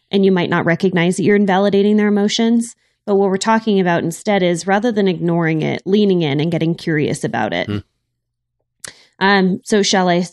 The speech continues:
Speaker 1: shall I give you some of these statements that I heard, like the top five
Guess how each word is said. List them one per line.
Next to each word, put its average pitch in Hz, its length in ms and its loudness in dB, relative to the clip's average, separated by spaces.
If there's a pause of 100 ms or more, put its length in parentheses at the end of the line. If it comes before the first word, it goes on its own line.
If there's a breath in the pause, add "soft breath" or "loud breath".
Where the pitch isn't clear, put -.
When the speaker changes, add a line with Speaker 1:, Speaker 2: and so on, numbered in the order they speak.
(100)
Speaker 1:
shall 196 180 0
I 175 60 2
give 175 180 -2
you 180 80 0
some 185 160 0
of 175 60 0
these 170 160 0
statements 180 440 -2
that 175 80 -2
I 170 80 0
heard, 175 260 -2
like 151 160 -4
the 170 60 -6
top - 380 -2
five 165 560 -2